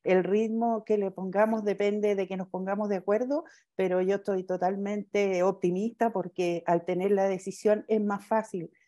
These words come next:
empezar a, a, a avanzar en la implementación.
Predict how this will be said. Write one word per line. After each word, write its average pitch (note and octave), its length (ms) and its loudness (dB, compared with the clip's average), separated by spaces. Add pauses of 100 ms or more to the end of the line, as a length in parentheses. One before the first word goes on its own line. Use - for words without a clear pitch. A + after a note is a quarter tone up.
(260)
empezar F#3+ 640 0
a, F3+ 400 0
a, D#3 480 0 (140)
a E3 160 2
avanzar E3 420 0
en E3+ 120 2
la E3 80 2
implementación. D#3 720 -4